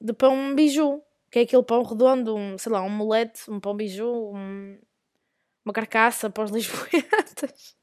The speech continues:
Acho que é carcaça que chamam, não sei, whatever.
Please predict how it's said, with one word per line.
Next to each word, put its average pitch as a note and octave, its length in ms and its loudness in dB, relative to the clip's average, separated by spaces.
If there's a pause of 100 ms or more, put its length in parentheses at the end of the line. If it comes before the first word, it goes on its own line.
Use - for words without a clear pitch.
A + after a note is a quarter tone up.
(440)
Acho G#4 120 -2
que G4+ 80 0
é - 20 -8
carcaça C4 500 0
que G3+ 60 -14
chamam, A#3 260 -4
não D#4 80 -8
sei, G#3+ 200 -4
whatever. F#3+ 440 -2